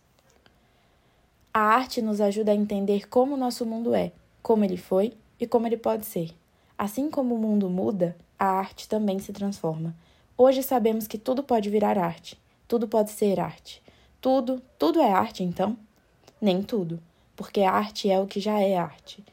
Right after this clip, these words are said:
mas que tudo pode vir a ser arte, isso pode. Houve um tempo em que a arte esteve restrita a um conjunto de linguagens,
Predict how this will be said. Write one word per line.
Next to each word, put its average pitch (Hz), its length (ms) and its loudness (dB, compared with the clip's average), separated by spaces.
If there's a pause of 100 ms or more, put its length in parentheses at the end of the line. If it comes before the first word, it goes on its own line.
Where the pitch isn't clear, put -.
(240)
mas 190 260 -2
que 208 140 -10
tudo 202 320 -4
pode 185 260 0
vir 180 180 -2
a 175 80 -2
ser 175 280 -2
arte, 202 440 -6 (160)
isso 180 280 -8
pode. 151 360 -8 (1300)
Houve 262 260 6
um 233 120 -2
tempo 220 460 0
em 196 140 0
que 208 100 -2
a 196 80 0
arte 202 280 0
esteve 208 320 0
restrita 214 540 -2
a 208 60 0
um 208 80 -2
conjunto 208 420 -4
de 214 100 -2
linguagens, 175 720 0